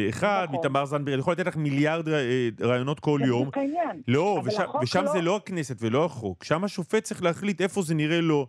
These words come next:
Speaker 1: עובר את הגבול,
Speaker 2: והשופט
Speaker 1: ואיפה לא,
Speaker 2: יכול
Speaker 1: ואתמול
Speaker 2: לה-
Speaker 1: הוא החליט שזה עבר. במקומות
Speaker 2: תראו,
Speaker 1: אחרים לא.
Speaker 2: לשופט, לשופט אין סיירת שבודקת את כל השידורים ומאזינה ואוספת ומחליטה למי
Speaker 1: וטוב
Speaker 2: לתת
Speaker 1: שכך.
Speaker 2: תעמולה או לא.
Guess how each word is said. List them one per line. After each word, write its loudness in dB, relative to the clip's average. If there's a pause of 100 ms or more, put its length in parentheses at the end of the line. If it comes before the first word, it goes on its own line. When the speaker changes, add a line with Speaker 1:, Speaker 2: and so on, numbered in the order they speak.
(180)
Speaker 1:
עובר 2
את -6
הגבול, -2 (160)
Speaker 2:
והשופט 2
Speaker 1:
ואיפה 2
לא, 4
Speaker 2:
יכול 2
Speaker 1:
ואתמול 2
Speaker 2:
לה- -2
Speaker 1:
הוא 0
החליט -4
שזה 0
עבר. 0 (220)
במקומות 2
Speaker 2:
תראו, -2
Speaker 1:
אחרים 2
לא. 4
Speaker 2:
לשופט, 0 (540)
לשופט -6
אין -6 (120)
סיירת -4
שבודקת -8
את -12
כל -6
השידורים -8
ומאזינה -10 (540)
ואוספת -4
ומחליטה -4 (360)
למי -6 (200)
Speaker 1:
וטוב 2
Speaker 2:
לתת -8
Speaker 1:
שכך. -2 (280)
Speaker 2:
תעמולה -4
או -4
לא. -8